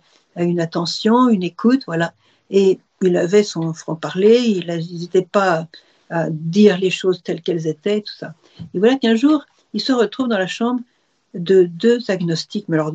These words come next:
agnostiques qui ne savaient rien de chez rien sur Dieu. Alors vraiment, c'était, <laughs> la, la femme était baptisée, l'homme, je ne sais pas. Et la femme était mourante.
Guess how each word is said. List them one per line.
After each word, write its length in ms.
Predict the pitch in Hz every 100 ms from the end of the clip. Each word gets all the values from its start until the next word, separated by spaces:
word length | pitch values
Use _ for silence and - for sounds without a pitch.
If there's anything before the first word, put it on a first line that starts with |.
| 165
agnostiques 540 | 196 185 180 - 269
qui 80 | 220
ne 80 | 190
savaient 320 | - 180 185
rien 420 | 180 208 254 294
de 100 | 254
chez 220 | 226 -
rien 220 | 196 202 233
sur 220 | - 185
Dieu. 140 | 165
Alors 180 | 156 156
vraiment, 260 | 175 208 226
c'était, 400 | - - 190 - - - _
<laughs> 720 | - 185 202 - _ _ _
la, 160 | 196 190 _ - 175 165
la 100 | 196
femme 220 | 190 262 262
était 240 | 247 208
baptisée, 560 | 180 180 - 165 196 226
l'homme, 260 | 196 190
je 60 | 185
ne 60 | 175
sais 180 | - -
pas. 160 | - _ _ _ -
Et 60 |
la 140 | 185 196
femme 200 | 277 247
était 180 | 214 226
mourante. 500 | 190 - 151 -